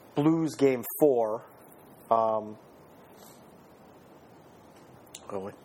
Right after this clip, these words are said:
geez, if we can even remember what happened back then. <laughs> Uh,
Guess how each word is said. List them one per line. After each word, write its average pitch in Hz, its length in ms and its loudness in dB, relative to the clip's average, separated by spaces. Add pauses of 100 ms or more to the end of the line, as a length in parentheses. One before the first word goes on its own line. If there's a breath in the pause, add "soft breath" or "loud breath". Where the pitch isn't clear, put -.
(120)
geez, 120 340 -4
if 107 120 -12
we 120 60 -4
can 113 120 -2
even 110 140 -2
remember 107 360 0
what 104 120 -2
happened 117 300 0
back 101 220 0
then. 104 320 2
<laughs> - 60 -14 (1700 loud breath)
Uh, 127 440 4